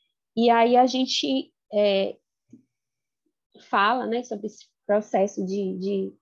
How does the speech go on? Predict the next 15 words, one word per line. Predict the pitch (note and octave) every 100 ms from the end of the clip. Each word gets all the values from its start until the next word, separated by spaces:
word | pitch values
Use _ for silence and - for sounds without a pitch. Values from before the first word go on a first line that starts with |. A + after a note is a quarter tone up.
| -
inserção, | A3 B3+ A#3 - G#3+ A#3+ B3+ A#3+ A#3
de | G#3+
socialização, | - G#3 - G#3 G#3+ A3 - G3+ G#3 A#3+ A#3+ A3+ A3
de | G3+ A3
integração, | G#3 A3 G#3+ G3+ G3 - G3+ A#3 A#3+ A3+ A3 _ _ _ _ -
de | G3 F#3+ G#3+ G#3+ G#3 G3+ _ -
o | G#3+
que | B3
é, | - G#3+ - _ _
entende | B3+ B3 B3+ C#4+ A#3+ A3+
que | - C4
o | B3+ C4 B3
aprisionamento | A3+ A#3 B3 A#3 A#3+ A#3 A#3+ A#3+
afeta, | B3 - A#3 A3+ C4 - G3
né, | G3+ A3+